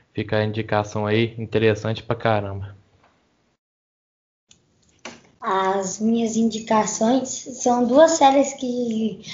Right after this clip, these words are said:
Speaker 2: passam no YouTube, que é a Vai Pra Cima Fred, que é o do Fred do Desimpedidos,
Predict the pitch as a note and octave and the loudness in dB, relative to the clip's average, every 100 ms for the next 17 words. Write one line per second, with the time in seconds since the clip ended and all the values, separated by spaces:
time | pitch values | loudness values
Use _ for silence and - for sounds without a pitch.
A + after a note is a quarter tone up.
0 | - - - A#3+ C4 B3+ C4+ C#4+ C#4+ C#4 | -16 2 4 4 2 0 2 4 2 0
1 | B3 G3 F#3 - _ - - _ - B3 | -4 -6 -12 -18 _ -20 -20 _ -8 -2
2 | A#3 A3+ G#3 G#3 G#3 G#3 G#3+ - G#3+ G#3 | 2 2 2 0 -4 -4 -8 -4 -2 0
3 | G3+ G3+ G3 G#3+ A3+ A#3 A#3 - A#3 A3 | 0 0 4 2 4 4 2 2 0 0
4 | G#3 - A3 B3+ B3 - _ _ - A3+ | -2 0 4 4 0 -10 _ _ 0 2
5 | G#3 G3+ - G#3+ G#3 G#3 G3 F#3+ G3+ G#3 | 2 -2 -2 0 0 -2 -4 -6 -4 -6
6 | G#3 F#3+ G#3 A#3+ - A3+ - | -4 -2 0 0 -2 -8 -12